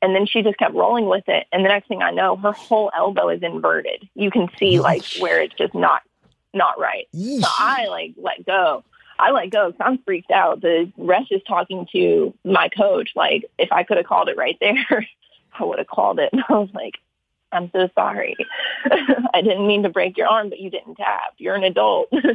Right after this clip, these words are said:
Speaker 2: Yeah.
Speaker 1: Um, but my biggest victory would be, like, my first tournament. I was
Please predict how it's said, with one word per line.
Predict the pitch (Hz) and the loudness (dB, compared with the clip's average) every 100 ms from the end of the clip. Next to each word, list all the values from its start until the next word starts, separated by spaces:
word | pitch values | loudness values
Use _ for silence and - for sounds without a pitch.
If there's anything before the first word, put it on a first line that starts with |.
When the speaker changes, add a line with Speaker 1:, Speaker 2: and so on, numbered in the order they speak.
| - _ - - | -2 _ -20 -12
Speaker 2:
Yeah. | 104 98 110 139 101 190 185 - | -6 -2 2 2 2 0 0 -2
Speaker 1:
Um, | - 202 180 _ _ _ _ _ _ _ | -14 -16 -20 _ _ _ _ _ _ _
but | 202 196 | -4 0
my | 196 196 | 2 2
biggest | 202 190 190 - | 0 0 -2 -2
victory | 175 - 175 165 | -6 -2 0 2
would | 160 147 | 2 0
be, | 156 | -2
like, | - - - | 0 -2 -2
my | 170 160 156 | 0 2 0
first | - 165 - - | 0 -2 -4 -6
tournament. | 170 156 143 131 - _ | -2 -2 -2 -6 -6 _
I | 170 165 160 156 - _ | 2 2 2 0 -4 _
was | - 165 | -2 -2